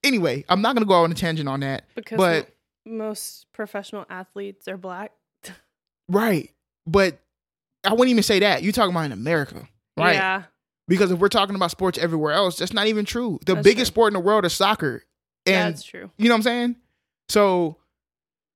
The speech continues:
Speaker 1: anyway, we just look through st-, stuff with a certain lens. And that's what this movie is about, is looking through life with a certain lens and just being so blind and so stupid
Speaker 2: Mm-hmm.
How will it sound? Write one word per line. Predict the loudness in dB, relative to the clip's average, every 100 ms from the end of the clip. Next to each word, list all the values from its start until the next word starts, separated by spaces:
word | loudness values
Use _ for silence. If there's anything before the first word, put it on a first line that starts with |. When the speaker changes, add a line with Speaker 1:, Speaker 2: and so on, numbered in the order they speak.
| _ _ _ _ 0
Speaker 1:
anyway, | 4 4 2 0 -4 -12 _
we | -2 0
just | 2 2
look | 0 0
through | 0
st-, | -2 -6 -6 -6
stuff | -2 0 2
with | 0
a | 0
certain | 0 0 -2
lens. | -2 -4 -4
And | -2 0
that's | -2 -2
what | -2
this | 0 -2 -4 _ _
movie | -2 0 2 0
is | -2
about, | -2 -2 -2 -4
is | -4
looking | -2 -2
through | -2 -2 -2 -4
life | -2 -2 -2
with | -4
a |
certain | -4 -4 -4
lens | -4 -4 -6
and | -6
just | -6
being | -4 -4
so | -2 -2
blind | 0 -2 0 0 -2 -2 -2
and | -4
so | -2 -2
stupid | -2 -4 -2 -2 -2 -4 -6
Speaker 2:
Mm-hmm. | -12 -18 -18